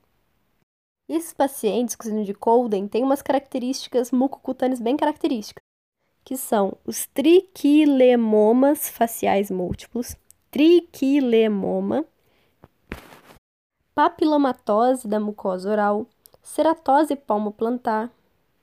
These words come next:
sem contar os próprios hamartomas gastrointestinais,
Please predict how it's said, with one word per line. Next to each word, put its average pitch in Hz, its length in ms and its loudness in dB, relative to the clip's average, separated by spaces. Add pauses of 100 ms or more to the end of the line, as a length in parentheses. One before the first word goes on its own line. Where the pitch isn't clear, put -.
(840)
sem 247 240 -4
contar 262 440 2
os 349 120 0
próprios 233 360 -2
hamartomas 214 560 -2
gastrointestinais, 254 840 -4